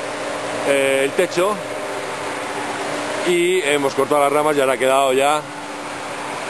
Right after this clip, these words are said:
todo liberado del apoyo de esas pequeñas ramas que estaban apoyando. Cargamos en camión y ahora nos vamos a la calle Circo, que también fue una orden del concejal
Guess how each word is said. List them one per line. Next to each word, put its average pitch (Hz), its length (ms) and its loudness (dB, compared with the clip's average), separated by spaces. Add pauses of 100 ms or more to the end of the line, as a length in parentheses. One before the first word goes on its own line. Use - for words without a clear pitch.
(840)
todo 143 460 4 (380)
liberado 143 680 4 (260)
del 135 680 2
apoyo 131 420 2
de 123 100 0
esas 120 180 -2
pequeñas 120 420 -2
ramas 120 340 0 (640)
que 127 60 2
estaban 117 420 2 (160)
apoyando. 87 380 0 (840)
Cargamos 120 340 2
en 135 100 2
camión 196 480 2
y 143 60 4
ahora 160 180 4
nos 156 120 4
vamos 175 240 4
a 156 80 2
la 135 100 4
calle 160 260 2
Circo, 175 300 2
que 156 80 0
también 139 240 2
fue 143 100 2
una 143 100 4
orden 143 220 2
del 139 120 2
concejal 170 500 2